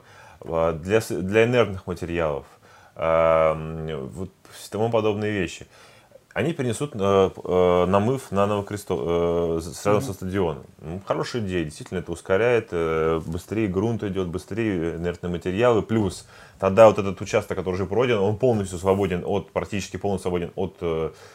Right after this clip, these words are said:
Speaker 1: м, э, технологического движения для обеспечения проходки, и там можно уже вести, э, с-, э, продолжение, ну,
Speaker 2: Понятно.
Speaker 1: про-, да, путевое основание. Так вот, теперь представьте себе, что эти восемьдесят восемь самосвалов будут заезжать на Крестовский остров.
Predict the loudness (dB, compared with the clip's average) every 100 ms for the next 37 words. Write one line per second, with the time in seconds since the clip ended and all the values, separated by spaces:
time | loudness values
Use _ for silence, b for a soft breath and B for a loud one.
0 | B B -10 -6 -4 -4 -4 -6 0 0
1 | 0 -6 -4 -2 0 2 2 2 0 -2
2 | 0 2 2 2 -6 -4 -2 0 0 0
3 | 0 -2 -6 2 2 2 -2 -2 -4 -2
4 | -4 -4 -2 0 2 0 -2 -6 -12 -16
5 | -8 -6 -6 -6 -2 0 0 -2 -2 -2
6 | -4 -6 -2 2 2 2 -2 0 0 2
7 | 4 6 6 4 -4 B B B B B
8 | B B -2 0 0 2 2 2 0 -4
9 | -4 -2 0 2 2 2 0 -4 -4 -4
10 | -4 -2 0 0 6 10 10 8 0 _
11 | b -6 -4 0 0 2 2 2 -4 -4
12 | -4 -4 -2 -2 -2 -8